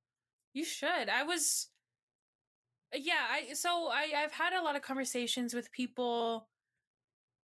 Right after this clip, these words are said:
about this, just, like, feeling, um, stagnant, I guess.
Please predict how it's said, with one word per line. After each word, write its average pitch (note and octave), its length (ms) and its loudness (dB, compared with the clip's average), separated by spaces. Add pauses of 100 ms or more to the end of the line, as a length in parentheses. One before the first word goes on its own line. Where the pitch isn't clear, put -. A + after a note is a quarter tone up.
(140)
about A3 680 0
this, C#4+ 480 0
just, B3 260 2
like, A#3 220 0
feeling, A#3 800 -2
um, G3 380 -2
stagnant, A3 760 0
I B3 140 0
guess. C4 800 0